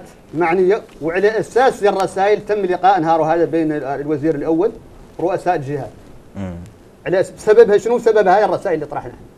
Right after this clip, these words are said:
Speaker 1: وهذا
Speaker 2: مم.
Speaker 1: الحراك اللي احنا قايمين به.
Speaker 2: إذن، آه، الوقت، آه، لم يبقى منه الكثير. آه، أنتم عندكم عدة نقاط، تحد-، تع-، أعتقد أننا تحدثنا عنها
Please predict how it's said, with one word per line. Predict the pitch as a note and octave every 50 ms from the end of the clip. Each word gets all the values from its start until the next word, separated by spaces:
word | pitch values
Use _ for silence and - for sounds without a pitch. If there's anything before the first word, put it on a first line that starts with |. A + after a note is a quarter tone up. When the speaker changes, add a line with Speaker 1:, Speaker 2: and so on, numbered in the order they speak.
| - _ - _ - _ _ -
Speaker 1:
وهذا | D3+ E3+ G3
Speaker 2:
مم. | F#3
Speaker 1:
الحراك | E3+ - F3 F#3 E3+ -
اللي | F3 D#3+
احنا | C#3+ D#3+
قايمين | D3 - D3 D3 C3 B2+ A#2 G#2+ - - - - - - - - - - - - - - - - - - - - - - - - - - - - - - - - - - - - - - - -
به. | - B2+
Speaker 2:
إذن، | B2 D3 D3+ D3+ D3
آه، | C#3+ C#3 C3 B2+ B2 A#2 A#2
الوقت، | A2 A2 B2 C3+ B2+ - - -
آه، | A#2 G#2 G2+ G2+
لم | G2 G#2 A2 A2+
يبقى | G#2+ - A2
منه | A2 G#2+ G#2 G#2+ G2+ G2
الكثير. | G2+ - - G#2 - - B2 C#3 D#3 C#3 C3
آه، | F#2+ F#2 G2+ G2 G2 G2+ - - - G2 -
أنتم | - - - B2+ A#2+
عندكم | A2+ A#2 A#2+ - - G#2
عدة | G#2+ A2+ G#2+ A2+
نقاط، | G#2+ - A#2+ D3
تحد-، | - - - B2+ B2 A#2+ A2+
تع-، | A#2
أعتقد | A#2 G#2+ E2 G#2+ A2 A#2 D3 C3+ C#3+ D3
أننا | D3+ D#3 D#3
تحدثنا | D3 - C#3 C3 A#2+ C3+ C#3
عنها | A2 A2 A2 G#2+ G#2 G2 F#2+ F2+ D#2+ D2